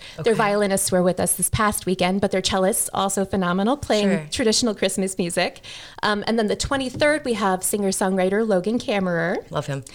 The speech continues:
Speaker 2: Yeah.
Speaker 1: Absolutely.
Speaker 2: Yeah.
Speaker 1: It's always a wonderful chance to hear him sing.
Speaker 2: Sure, sure.
Speaker 1: And then on the twenty-sixth, we have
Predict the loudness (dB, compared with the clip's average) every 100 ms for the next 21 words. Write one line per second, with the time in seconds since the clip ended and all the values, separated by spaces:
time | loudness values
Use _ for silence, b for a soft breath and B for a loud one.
0 | B B -6 -4 -2 -4 -2 -4 0 0
1 | 0 -2 -4 -4 0 2 4 4 2 2
2 | 0 0 0 0 -2 -2 0 0 0 0
3 | 0 2 4 4 2 0 2 2 2 0
4 | 2 2 2 2 0 0 0 0 -2 -2
5 | -2 -2 -4 -4 0 0 2 2 4 2
6 | 0